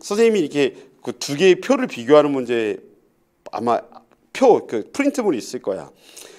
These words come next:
국가회계 기준은 공인회계사의 감사를 받아야 돼요. 그쵸? 그래서 우리 회계사가 하는 일 중에 우리 국가기관에 감사를 한단 말이야.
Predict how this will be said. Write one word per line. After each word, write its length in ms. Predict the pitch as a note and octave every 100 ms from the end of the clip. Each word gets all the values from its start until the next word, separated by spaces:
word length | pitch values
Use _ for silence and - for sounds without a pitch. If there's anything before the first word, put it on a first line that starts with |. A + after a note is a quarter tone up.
| _
국가회계 520 | - C3+ G#3 G#3+ G#3 F#3+
기준은 720 | F#3 F#3 F3+ F3+ F3+ F3+ - _ -
공인회계사의 760 | C#3+ E3 F#3 F3 E3+ D#3 D3+
감사를 560 | D3 - C3+ E3 F#3+ E3
받아야 300 | G2+ F2 F2
돼요. 180 | - D2+ _ _ _ _ _
그쵸? 420 | - - F3 A#3+ _ -
그래서 160 | B2+
우리 100 | B2+
회계사가 460 | F3 A3 G3 F3+ D#3+
하는 120 | E3+
일 220 | D#3+ D3+
중에 460 | D3 A2 B2+ E3 - - _
우리 320 | A2+ A#2+ G#2+ - _ _ _ -
국가기관에 560 | C3 F#3+ E3+ C#3 B2
감사를 440 | - - C3 D3 B2+
한단 260 | F#2+ E2+ -
말이야. 240 | - _